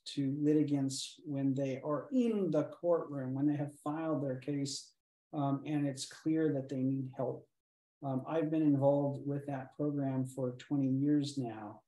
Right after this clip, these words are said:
But the difficulty is that litigants often don't know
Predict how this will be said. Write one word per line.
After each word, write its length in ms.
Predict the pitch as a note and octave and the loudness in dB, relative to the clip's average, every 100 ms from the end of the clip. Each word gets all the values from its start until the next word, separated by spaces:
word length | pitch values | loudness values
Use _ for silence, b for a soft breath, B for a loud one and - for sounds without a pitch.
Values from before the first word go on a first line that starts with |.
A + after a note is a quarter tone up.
| _ _ _ _ F3+ | _ _ _ _ 4
But 300 | F#3 - - F3 | 4 4 0 0
the 100 | E3+ | 2
difficulty 640 | A3 A3 B3+ G#3+ D#3 D#3+ | 2 4 4 4 4 2
is 140 | D#3 | 2
that 160 | D#3 E3 | 0 0
litigants 420 | F3 F3+ F3+ D3 | 0 2 0 -2
often 380 | - D#3+ D#3+ D#3 | -4 -6 0 2
don't 220 | C#3+ C#3+ C3 | 2 -2 -4
know 680 | D#3 C3+ C3+ D#3 D3+ B2 | 0 2 2 4 2 0